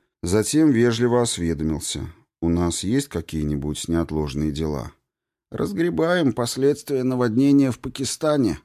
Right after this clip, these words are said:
сказал Михей. "Прошло уже два месяца, но все еще появляются новые жертвы. Полагаю, вашего вмешательства не требуется, все под контролем". "Хорошо, я поднимусь к Беатрис".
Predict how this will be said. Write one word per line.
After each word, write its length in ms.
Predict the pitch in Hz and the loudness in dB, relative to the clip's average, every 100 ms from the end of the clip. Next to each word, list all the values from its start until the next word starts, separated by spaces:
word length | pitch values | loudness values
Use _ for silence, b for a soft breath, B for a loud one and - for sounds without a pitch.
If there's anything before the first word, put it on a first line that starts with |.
| - | -14
сказал 460 | - 87 78 80 | -6 -2 0 0
Михей. 540 | 76 80 - 78 69 - _ _ _ - | 0 -2 -2 -6 -6 -10 _ _ _ -6
"Прошло 400 | 139 139 175 170 | -4 -2 0 2
уже 320 | 120 139 131 | 4 2 2
два 240 | 117 123 | 2 2
месяца, 520 | 113 113 110 101 107 | 4 4 2 -4 -2
но 140 | 92 107 | 2 0
все 220 | 101 151 | 0 0
еще 300 | 151 - 110 | 0 0 -2
появляются 720 | 95 101 95 110 117 104 - | 0 2 2 2 2 0 -2
новые 400 | 90 95 101 92 | -2 0 0 0
жертвы. 540 | 80 80 78 73 78 78 _ _ _ _ _ - | -2 -2 -4 -6 -12 -12 _ _ _ _ _ -2
Полагаю, 460 | 147 170 165 151 | 0 2 2 4
вашего 380 | 131 135 131 117 | 4 2 0 -2
вмешательства 840 | 104 104 - 113 110 95 - 98 92 | 0 0 0 -2 -2 -4 -6 -6 -4
не 120 | 90 | -4
требуется, 680 | 110 147 113 82 67 - 67 | -2 -2 -2 -2 -6 -10 -10
все 180 | - 156 | -8 -6
под 160 | 107 - | -6 -8
контролем". 640 | 85 78 92 67 69 60 - _ _ _ _ _ | -8 -6 -8 -8 -10 -12 -20 _ _ _ _ _
"Хорошо, 560 | 107 101 - 78 69 73 _ | -2 -2 -4 -8 -10 -12 _
я 260 | 82 95 | 0 0
поднимусь 500 | 92 90 87 87 82 | 2 2 4 4 2
к 60 | 78 | 0
Беатрис". 720 | 82 95 92 78 71 - - | 0 0 0 -6 -8 -10 -12